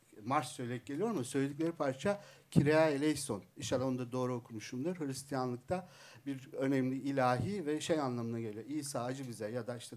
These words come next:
"Tanrım acı bize" anlamına gelen bir ilahi okuyarak geliyorlar. Zaten bunlar kilise korusu. Üzerlerinde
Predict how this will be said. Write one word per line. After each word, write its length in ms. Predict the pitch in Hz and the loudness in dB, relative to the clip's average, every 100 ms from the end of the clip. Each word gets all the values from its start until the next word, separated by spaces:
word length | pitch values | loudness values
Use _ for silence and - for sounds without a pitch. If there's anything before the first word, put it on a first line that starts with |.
| - | -2
"Tanrım 360 | 127 123 117 113 | 0 2 0 -4
acı 220 | 131 147 | -4 -4
bize" 280 | 113 101 90 - - - - - | -4 -6 -8 -14 -20 -20 -20 -6
anlamına 500 | 120 123 120 120 127 | -2 0 0 0 0
gelen 400 | 117 110 160 180 | -2 -2 -2 -2
bir 100 | 151 | 0
ilahi 400 | 147 143 151 214 | 2 4 4 4
okuyarak 500 | 170 - 156 110 - | 2 4 4 4 -2
geliyorlar. 440 | 117 107 120 220 | -6 -2 2 2
Zaten 400 | 190 175 - 180 | 4 2 2 0
bunlar 220 | 170 202 196 | 2 0 -2
kilise 340 | 175 147 139 | -6 -4 -2
korusu. 380 | 143 139 175 220 | 0 -2 -2 -4
Üzerlerinde 640 | 139 151 151 147 165 220 | 2 6 6 4 2 -2